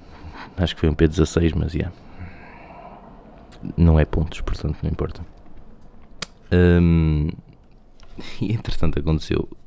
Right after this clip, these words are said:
eu não apontei isto aqui nos temas, mas a Pirelli basicamente disse em relação ao Verstappen, e acho também ao, ao Stroll, que os hard,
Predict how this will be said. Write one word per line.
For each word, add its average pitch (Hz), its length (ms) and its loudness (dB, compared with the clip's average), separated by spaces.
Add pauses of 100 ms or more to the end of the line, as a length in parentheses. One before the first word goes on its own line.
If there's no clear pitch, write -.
(100)
eu 90 100 2
não 92 140 4
apontei 85 340 0
isto - 120 -4
aqui 85 100 -6
nos 82 140 -2
temas, 82 240 -2
mas 80 240 -4 (640)
a 87 60 -4
Pirelli 85 420 6
basicamente 82 720 2
disse 82 640 -2
em 92 120 2
relação 87 280 2
ao 82 60 2
Verstappen, 80 600 -2 (380)
e 98 60 -4
acho - 120 -6
também 101 300 0
ao, 95 220 0
ao 95 120 -2
Stroll, 80 420 0 (840)
que 87 480 4
os 85 160 0
hard, 85 360 2